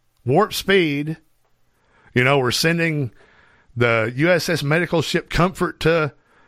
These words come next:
New York, and we're sending this other one to Los Angeles to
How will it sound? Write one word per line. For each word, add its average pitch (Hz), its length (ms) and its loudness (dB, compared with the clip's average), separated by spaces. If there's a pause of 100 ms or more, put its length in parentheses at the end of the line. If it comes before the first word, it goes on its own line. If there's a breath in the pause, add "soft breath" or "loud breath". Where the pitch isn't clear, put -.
(260 soft breath)
New 127 80 4
York, 165 440 4
and 139 80 -2
we're 131 80 0
sending 147 240 0
this 131 140 -2
other 165 180 2
one 165 100 2
to 156 80 0
Los 160 320 0
Angeles 165 600 -2
to 117 260 -2